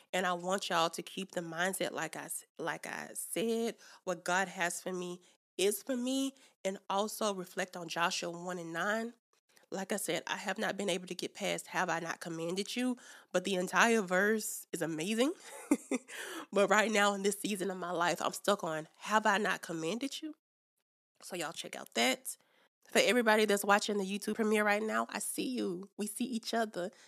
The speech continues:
Thank you so much for spending time with me. I love talking to y'all. I have truly missed y'all in the chats, so it's so good to be back. If you do wanna be a part of the YouTube premiere family, I do premiere the episodes on YouTube at seven P M Central Standard Time on Tuesdays.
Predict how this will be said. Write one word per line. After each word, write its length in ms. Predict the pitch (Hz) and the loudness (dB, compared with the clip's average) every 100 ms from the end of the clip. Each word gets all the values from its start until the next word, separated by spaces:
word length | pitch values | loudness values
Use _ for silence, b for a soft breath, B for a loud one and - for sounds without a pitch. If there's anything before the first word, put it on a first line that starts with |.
| B | B
Thank 200 | 208 208 | -2 0
you 60 | 220 | -2
so 160 | 208 | -2
much 240 | 196 196 - | -2 -2 -2
for 80 | 180 | -4
spending 380 | - 190 170 | -4 -4 -4
time 320 | 170 185 170 160 | -6 -4 -4 -4
with 180 | 156 | -8
me. 380 | 175 180 196 214 B B B B - | -2 0 0 -2 B B B B -6
I 80 | 180 175 | -6 0
love 160 | 185 - | -2 0
talking 300 | 196 196 202 | -6 -4 -4
to 80 | |
y'all. 280 | 202 185 190 | -2 0 0
I 100 | 175 | -2
have 120 | 175 | -6
truly 380 | 175 - 214 202 | -8 -4 -2 0
missed 460 | 190 202 208 - - | -2 -2 -4 -6 -8
y'all 420 | 202 180 180 180 - | 0 2 4 2 -2
in 200 | 190 165 | -8 -8
the 60 | |
chats, 600 | 156 - 196 202 196 - - | -10 -8 -2 -2 -2 -8 -6
so 180 | - - | -4 -4
it's 180 | - | -4
so 240 | - 185 190 | 0 0 2
good 240 | 190 196 - | 0 -2 -4
to 60 | |
be 140 | 185 165 | -10 -10
back. 400 | 165 190 208 - B B B - | -4 -2 -2 -6 B B B -10
If 100 | 190 | -6
you 80 | |
do 160 | 180 185 | -4 -2
wanna 160 | 175 175 | -4 -4
be 80 | |
a 60 | 165 | -4
part 280 | - 175 - | -2 -4 -4
of 120 | 180 | -8
the 80 | 165 | -8
YouTube 500 | - - - - - _ _ | -10 -12 -8 -8 -8 _ _
premiere 580 | - 180 202 262 269 277 B B B | -12 -8 -4 0 0 -2 B B B
family, 380 | 196 196 202 214 | 0 2 0 -2
I 100 | - | -4
do 140 | 190 | -6
premiere 300 | 185 170 170 | -8 -6 -6
the 120 | 151 - | -6 -8
episodes 500 | - 185 156 165 - | -8 -8 -4 -4 -6
on 160 | 160 160 | -12 -8
YouTube 460 | 185 - 185 175 - | -8 -6 -6 -6 -6
at 120 | 135 | -8
seven 320 | - 170 170 | -6 -8 -8
P 200 | - 156 | -8 -8
M 120 | 151 | -8
Central 340 | - 147 165 151 | -8 -10 -8 -10
Standard 340 | - 156 131 | -12 -14 -14
Time 440 | - 180 180 185 - | -6 -2 0 -2 -6
on 200 | 151 156 | -12 -12
Tuesdays. 800 | - 190 185 185 208 208 220 | -12 -8 -8 -4 -4 -2 -4